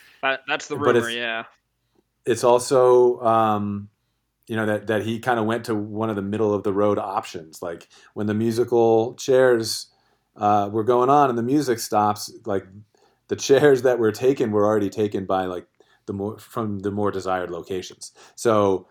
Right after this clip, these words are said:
Speaker 2: I think it's, uh, kind of unlikely that this guy Schroeder becomes, like, a Celtic for <laughs> more than a few years, um, if, if even more than one year. But, um, I thi-, I like it. I mean, he is, he is one of the better offensive bench players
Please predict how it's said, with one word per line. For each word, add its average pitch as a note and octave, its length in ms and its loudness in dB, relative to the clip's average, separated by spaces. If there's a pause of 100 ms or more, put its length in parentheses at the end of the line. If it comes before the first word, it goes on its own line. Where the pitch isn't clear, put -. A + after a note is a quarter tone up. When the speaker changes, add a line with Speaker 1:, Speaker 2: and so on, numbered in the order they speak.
(340)
Speaker 2:
I A2 80 -8
think D3+ 240 -4
it's, D#3 160 4
uh, B2 200 -8
kind A2+ 260 -2
of A2+ 80 0
unlikely A2 560 -4
that F#2+ 160 -4
this G2+ 160 -4
guy F#2 480 -2 (160)
Schroeder G2 380 -4
becomes, F#2+ 680 -8
like, F2+ 180 -6
a F2 60 -8
Celtic F2 440 -8
for F#2 400 -6 (120)
<laughs> - 100 -20
more A#2+ 240 -2
than G#2 140 -4
a G2 40 -6
few A2 180 -2
years, G#2+ 520 0 (320)
um, G2 300 -2
if, A2+ 220 -6 (200)
if A2 240 -2
even G#2+ 240 -4
more G#2 180 -4
than G2 140 -6
one G2+ 200 -4
year. B2 360 -4 (340)
But, G#2+ 420 0 (460)
um, A2+ 320 2
I B2 80 -4
thi-, D#3 180 -6
I B2 120 2
like A#2+ 320 4
it. - 160 -8
I G#2 40 -12
mean, G#2+ 140 -6
he A2+ 140 0
is, B2 180 -2
he C3+ 140 0
is C#3 100 2
one D3 160 -6
of D3+ 60 -6
the C#3+ 80 0
better B2 280 0
offensive A#2 540 -4
bench G2+ 300 -10
players G2+ 500 -4